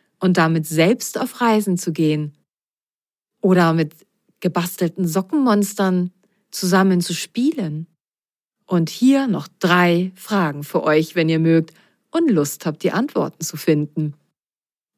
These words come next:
Erstens, was basteln die beiden Socken im Bastelkeller, als Frau Gugelhupf einkaufen geht?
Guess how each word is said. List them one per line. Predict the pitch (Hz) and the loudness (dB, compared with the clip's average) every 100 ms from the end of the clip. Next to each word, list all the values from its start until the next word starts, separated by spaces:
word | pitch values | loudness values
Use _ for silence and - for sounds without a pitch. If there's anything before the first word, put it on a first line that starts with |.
| _ | _
Erstens, | 220 170 151 - - 269 415 - - _ _ _ _ _ _ _ _ _ _ | 2 2 2 -8 -6 -2 -2 -6 -16 _ _ _ _ _ _ _ _ _ _
was | 170 190 269 - - | 2 2 2 -4 -6
basteln | - 156 170 - 175 170 | 0 0 -2 -4 0 0
die | 170 | 0
beiden | 147 151 151 147 147 | 0 0 0 -2 -4
Socken | 151 160 - 247 254 262 | -2 -2 -2 -2 -2 -4
im | 339 392 - | -4 -4 -4
Bastelkeller, | 165 185 - - 196 190 - 190 185 180 180 _ _ _ - | -2 -2 -6 -6 -2 -2 -2 0 0 -2 -6 _ _ _ -4
als | 254 277 - | -2 -2 -6
Frau | - 156 139 | -6 -4 -4
Gugelhupf | - 320 277 269 240 240 240 - - _ | 2 2 4 2 4 2 2 -10 -20 _
einkaufen | 170 151 - 143 143 - 175 | -4 -4 -6 -12 -14 -6 0
geht? | 180 220 302 - | 2 2 -2 -12